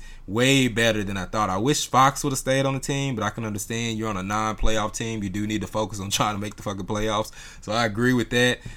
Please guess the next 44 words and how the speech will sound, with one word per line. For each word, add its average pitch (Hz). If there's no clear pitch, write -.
But 104
if 101
Fox 139
would 131
have 110
been 113
coming 110
off 104
the 104
bench, 107
I 101
would 95
have 92
liked 98
it 85
a 85
little 127
bit 123
more. 123
Still 139
don't 135
know 127
if 120
they 123
got 117
enough 110
to 101
beat, 110
like, 101
a 87
Serbia, 139
uh, 101
with, 98
um, 101
or 117
they 110
beat 160
Spain 117
'cause 104
Spain 113
is 95
a 98
little 98
older. 120